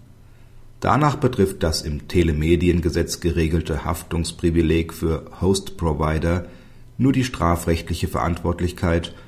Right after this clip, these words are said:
und die Schadensersatzhaftung, nicht dagegen den Unterlassungsanspruch. Daher kommt eine Haftung der Beklagten als Störerin in Betracht, weil sie mit ihrer Internetplattform das Angebot gefälschter Uhren ermöglicht,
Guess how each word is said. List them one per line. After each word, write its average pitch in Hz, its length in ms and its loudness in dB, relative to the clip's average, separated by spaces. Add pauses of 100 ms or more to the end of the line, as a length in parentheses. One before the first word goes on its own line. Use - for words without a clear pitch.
(200)
und 101 160 -2
die 101 80 2
Schadensersatzhaftung, 92 1400 0 (300)
nicht 101 360 2
dagegen 92 460 4
den 85 160 0
Unterlassungsanspruch. 76 1300 -4 (760)
Daher 73 260 -2
kommt 80 300 0
eine 76 220 -2
Haftung 82 380 0
der 76 100 0
Beklagten 80 600 -2
als 69 220 -4
Störerin 87 560 2
in 87 160 -2
Betracht, - 540 -2 (420)
weil 120 220 6
sie 127 100 6
mit 117 160 4
ihrer 85 260 0
Internetplattform 80 960 -2
das - 260 -8
Angebot 76 560 -4
gefälschter - 520 -6
Uhren 76 360 -2
ermöglicht, 87 680 0